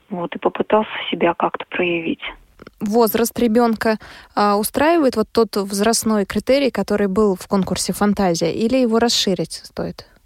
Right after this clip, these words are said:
Speaker 1: Ну, вот с десяти лет, мне кажется, самый такой оптимальный вариант, с десяти и выше.
Speaker 2: Мгм.
Speaker 1: Потому что у нас школа особенная, у нас есть дети и по восемнадцать лет в старших классах,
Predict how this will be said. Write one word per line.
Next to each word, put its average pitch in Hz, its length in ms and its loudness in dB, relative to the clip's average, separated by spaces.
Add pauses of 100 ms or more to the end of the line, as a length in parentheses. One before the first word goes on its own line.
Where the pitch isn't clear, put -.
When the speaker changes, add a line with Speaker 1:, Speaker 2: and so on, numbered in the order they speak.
(140)
Speaker 1:
Ну, 247 220 6
вот 262 140 8
с 240 120 2
десяти 262 480 6
лет, 269 320 8
мне 180 200 2
кажется, 175 640 0
самый 175 260 4
такой - 300 0
оптимальный 180 480 2
вариант, 233 300 4
с 247 60 -2
десяти 226 560 0 (240)
и 185 180 2
выше. 180 600 2 (720)
Speaker 2:
Мгм. 233 260 0
Speaker 1:
Потому 185 200 4
что - 160 0
у - 20 6
нас 190 200 2
школа 196 380 8
особенная, 208 460 4
у 190 60 4
нас 196 180 2
есть 202 180 2
дети 190 260 4
и 190 40 4
по 190 160 -2
восемнадцать 202 680 2
лет 233 180 4
в - 60 -20
старших 208 420 2
классах, - 580 2